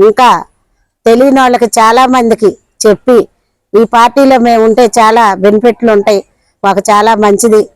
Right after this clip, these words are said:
అని ప్రతి ఒక్క మహిళ కూడా స్పందిస్తుంది. ఇప్పుడు నేను ఇలాగా అని చెప్పాను అంతే. ఇప్పటికే ఎనభై సభ్యత్వాలు అయినాయి.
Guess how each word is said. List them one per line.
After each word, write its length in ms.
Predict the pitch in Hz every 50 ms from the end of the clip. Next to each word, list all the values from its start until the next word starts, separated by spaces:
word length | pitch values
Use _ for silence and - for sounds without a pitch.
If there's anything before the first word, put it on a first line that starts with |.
| _ _ _ _ _ _ -
అని 300 | - 214 214 240 240 226
ప్రతి 320 | 208 - 220 214 214 208 233
ఒక్క 220 | 226 233 202 -
మహిళ 380 | 175 208 220 220 214 233 240 233
కూడా 260 | 208 220 220 202 214
స్పందిస్తుంది. 840 | - - 220 202 196 214 220 196 - - 214 185 185 190 208 262 320 _ _ _ _ _ _ _ _ _ _ -
ఇప్పుడు 220 | - 196 - 233 233
నేను 200 | 247 247 240 233
ఇలాగా 540 | 233 220 220 226 240 254 262 269 254 277
అని 200 | 277 269 262 277 285 - -
చెప్పాను 380 | 240 - - 269 262 254 233
అంతే. 400 | 226 220 226 208 254 233 185 147 - _ _ _ _ _ _ -
ఇప్పటికే 460 | 214 - - 269 262 294 294 277 254
ఎనభై 320 | 240 226 226 214 233 220
సభ్యత్వాలు 640 | 202 - 220 196 190 226 240 240 - 240 226 214 202
అయినాయి. 340 | 196 190 180 190 220 285